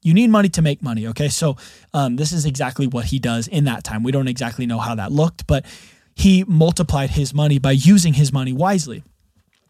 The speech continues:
So, um, he did business with them and earned five more talents. So he's at ten. "In the same way, the one who had received the two talents earned two more," right? So they both doubled their money.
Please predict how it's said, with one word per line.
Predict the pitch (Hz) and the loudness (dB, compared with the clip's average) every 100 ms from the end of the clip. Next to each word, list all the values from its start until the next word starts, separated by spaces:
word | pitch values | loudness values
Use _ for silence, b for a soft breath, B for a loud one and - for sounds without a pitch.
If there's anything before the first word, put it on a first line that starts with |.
| - - | -12 -6
So, | - 156 139 B B B - | 0 0 0 B B B -2
um, | 143 120 104 98 | 0 0 -4 -6
he | - 165 | -4 -2
did | 180 | 0
business | 165 151 143 | -2 -2 -2
with | 151 | -2
them | 143 135 | 0 -2
and | 127 139 | -4 0
earned | 139 135 | 0 0
five | - 120 120 | -2 -4 -4
more | 127 | -4
talents. | 117 107 - | -4 -6 -6
So | 127 | -6
he's | 120 143 | -2 -2
at | 131 | -4
ten. | - 117 98 B B | -4 -4 -6 B B
"In | 165 | 0
the | 170 | 2
same | 165 247 285 | 2 -2 -2
way, | 160 135 | 0 0
the | 147 | 0
one | 165 208 | 2 2
who | 220 | 4
had | 185 170 | 2 2
received | 170 139 135 | -2 -2 -4
the | 139 | -2
two | - 269 | -2 -2
talents | 147 139 170 - | -2 -4 -6 -6
earned | 127 131 | -6 -2
two | 156 | 2
more," | 170 180 | 2 2
right? | 131 170 | 0 -2
So | 160 | 0
they | 156 | 2
both | 180 208 | 2 2
doubled | 170 156 156 | 2 2 0
their | 143 | -2
money. | 131 113 | -2 -6